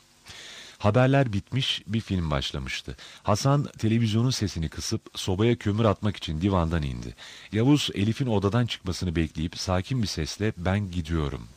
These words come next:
dedi. "Baklavaları yiyelim de öyle konuşalım diye beklemiştim. Çantamı boşalttım. Ne olur ne olmaz. Yanıma almıyorum. Hakkınızı helal edin."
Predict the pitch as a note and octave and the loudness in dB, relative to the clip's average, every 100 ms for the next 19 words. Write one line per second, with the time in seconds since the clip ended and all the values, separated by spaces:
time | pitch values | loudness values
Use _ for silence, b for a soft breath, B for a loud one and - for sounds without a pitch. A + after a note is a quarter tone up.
0 | - C2+ B1+ A#1+ - _ _ B B B | -6 -4 -4 -10 -14 _ _ B B B
1 | B B B B B G2+ A2 C3 C3+ C#3+ | B B B B B 0 2 2 4 6
2 | C#3 C3+ A#2+ C#3+ C#3 A#2 A2+ F#2+ F2+ D#2+ | 6 6 4 4 6 6 6 4 2 0
3 | E2+ D#2 D2 D2 C#2 - C#2+ C#2 - C2+ | 0 -2 0 2 0 -2 -4 -4 -6 -10
4 | A#1+ B B B B B - F#2+ F#2 G2 | -14 B B B B B -4 2 2 2
5 | A2 G2+ F2+ F#2 D#2 - C#2 B1 F2+ G2+ | 2 4 2 2 -2 -4 -12 -4 0 2
6 | F2 E2+ E2 D2 C#2 D2+ - - D#2+ E2 | 2 2 2 2 -2 -8 -10 -8 -2 0
7 | F2+ F2+ E2 D2 C#2 C#2+ - B B B | 4 4 2 -2 -6 -12 -16 B B B
8 | B B G#2 A2 B2 B2+ B2+ G#2 F#2 F2+ | B B 0 0 2 2 4 6 6 4
9 | D2+ - | 2 -4